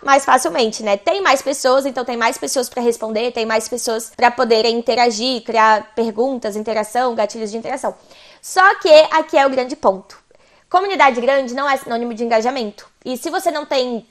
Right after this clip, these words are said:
intenção e gestão e liderança ali dentro, muito provavelmente ela vai virar uma comunidade de autopromoção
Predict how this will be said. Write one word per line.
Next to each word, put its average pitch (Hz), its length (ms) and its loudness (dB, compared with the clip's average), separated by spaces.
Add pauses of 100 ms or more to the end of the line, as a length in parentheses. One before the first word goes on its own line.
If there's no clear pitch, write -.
intenção 254 600 -4
e 233 60 -6
gestão 233 460 -2
e 233 60 -4
liderança 226 560 -2
ali 220 140 -4
dentro, 254 360 -2
muito 269 220 -8
provavelmente 262 560 -4
ela 247 80 2
vai 240 140 0
virar 233 180 -2
uma 220 120 -4
comunidade 208 480 -2
de 185 100 -4
autopromoção 262 800 -2